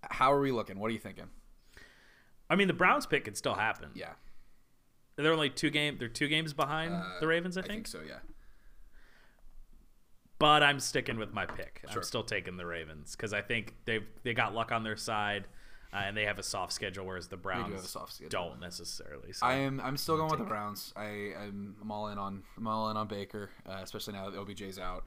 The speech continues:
Speaker 1: Um,
Speaker 2: Baker
Speaker 1: I'm,
Speaker 2: boy.
Speaker 1: I'm all in. Uh, next, we've got the A F C South. We both picked the Titans.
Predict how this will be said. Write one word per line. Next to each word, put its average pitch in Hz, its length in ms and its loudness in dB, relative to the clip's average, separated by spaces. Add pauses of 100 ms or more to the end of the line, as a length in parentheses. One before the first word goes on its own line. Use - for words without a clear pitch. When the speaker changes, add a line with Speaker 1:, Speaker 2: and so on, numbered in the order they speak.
(520)
Speaker 1:
Um, 57 320 -12
Speaker 2:
Baker 98 260 -2
Speaker 1:
I'm, 92 40 -4
Speaker 2:
boy. 95 300 -2 (100)
Speaker 1:
I'm 85 60 -4
all 87 220 -8
in. 85 100 -10 (520)
Uh, 127 300 6
next, 151 220 0
we've 156 160 -2
got 143 400 4
the 131 420 2
A 165 140 4
F 147 80 -2
C - 160 -2
South. 127 500 4
We 110 100 -2
both 120 320 0
picked - 180 0
the 117 40 -2
Titans. 78 560 -4